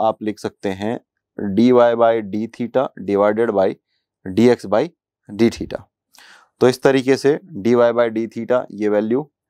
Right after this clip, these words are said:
माइनस थ्री ए cos square theta sin theta divided by d x by d theta, this is three A sin square theta cos theta। तो थ्री ए, थ्री ए कैंसिल हो गया,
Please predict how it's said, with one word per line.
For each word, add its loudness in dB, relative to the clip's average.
माइनस 2
थ्री 0
ए 2
cos 2
square 0
theta -2
sin 0
theta -2
divided 2
by -4
d 2
x -2
by 0
d -6
theta, -4
this -2
is 0
three 2
A 2
sin 0
square 0
theta 0
cos 0
theta। -8
तो -2
थ्री 0
ए, 4
थ्री -2
ए 0
कैंसिल 0
हो -2
गया, -2